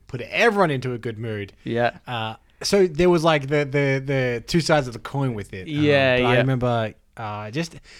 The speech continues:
Speaker 1: having to have an awkward conversation, being
Speaker 2: <laughs>
Speaker 1: like, 'cause she, 'cause she was kind of senior.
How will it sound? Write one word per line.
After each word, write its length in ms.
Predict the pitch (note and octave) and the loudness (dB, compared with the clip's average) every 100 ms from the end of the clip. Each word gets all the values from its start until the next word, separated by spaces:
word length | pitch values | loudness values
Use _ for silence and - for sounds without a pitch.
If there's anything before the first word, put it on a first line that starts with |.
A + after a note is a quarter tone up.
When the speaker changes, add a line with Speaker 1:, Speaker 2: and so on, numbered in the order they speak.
| - - | -16 -10
Speaker 1:
having 260 | G3 C#4+ | -8 -8
to 200 | B3+ F#3 | -10 -6
have 240 | D3+ C#3 C3+ | -2 -2 -2
an 80 | B2 | -4
awkward 300 | B2 C3 A2+ | -4 -6 -8
conversation, 640 | A#2 A2 - A2+ - A2+ | -10 -10 -10 -10 -10 -8
being 240 | A2 G#2+ G#3 | -8 -6 -4
Speaker 2:
<laughs> 40 | |
Speaker 1:
like, 280 | A2 G#2+ - - - | -4 -4 -6 -6 -2
'cause 120 | F3+ | 0
she, 160 | - - - | -2 -6 -10
'cause 140 | F#3+ F3 | -8 -4
she 80 | |
was 120 | G3+ - | -6 -6
kind 300 | F3 F3+ C#3 | -6 -4 -6
of 60 | |
senior. 440 | - C3 A2+ F#2+ | -6 -8 -8 -12